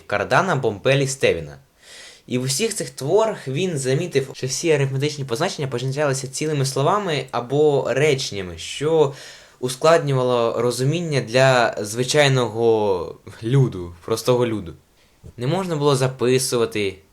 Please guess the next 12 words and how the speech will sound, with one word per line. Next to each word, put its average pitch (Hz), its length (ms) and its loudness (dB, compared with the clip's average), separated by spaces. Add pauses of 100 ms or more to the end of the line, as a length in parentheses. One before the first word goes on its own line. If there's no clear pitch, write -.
і 113 120 -2
отже 131 320 4
вивчати 151 440 0
в 127 40 -2
загальному 117 500 2
вигляді 147 480 -4
алгебраїчні 110 720 -4
рівняння 143 400 -6
або 101 260 -2
якісь 160 380 -4
алгебраїчні 117 600 -2
вирази. 95 460 -2